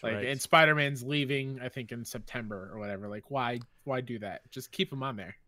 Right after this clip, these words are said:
Speaker 2: Right. You wanna give people, you know, users a, a reason to keep their subscription, to jump in for the first time. Yeah, you wanna keep
Speaker 1: Yeah.
Speaker 2: those huge properties there.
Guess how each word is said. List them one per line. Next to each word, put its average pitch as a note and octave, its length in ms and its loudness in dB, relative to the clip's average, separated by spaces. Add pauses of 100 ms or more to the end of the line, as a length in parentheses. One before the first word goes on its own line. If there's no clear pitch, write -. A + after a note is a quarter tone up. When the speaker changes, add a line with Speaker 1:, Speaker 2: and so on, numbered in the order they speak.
(180)
Speaker 2:
Right. C3+ 200 2
You C3+ 80 0
wanna D#3 160 2
give D3 160 2
people, C#3+ 500 2
you C3 120 -2
know, A#2 40 0
users C3+ 440 -2
a, B2 80 2
a A2+ 260 0
reason B2+ 320 -2
to A2+ 300 -2
keep - 200 -8
their A#2+ 80 -4
subscription, D3+ 560 -2
to B2+ 100 -6
jump A2+ 240 -4
in D#3 120 -2
for D3+ 100 -4
the C#3+ 80 -6
first D3+ 240 -4
time. C#3 260 -2
Yeah, G#2+ 160 -2
you G#2 140 -4
wanna A#2+ 200 -4
keep C3 340 -10
Speaker 1:
Yeah. C3 140 0
Speaker 2:
those G#2+ 140 -6
huge A2 460 -6
properties G#2 440 -6
there. F#2+ 320 -10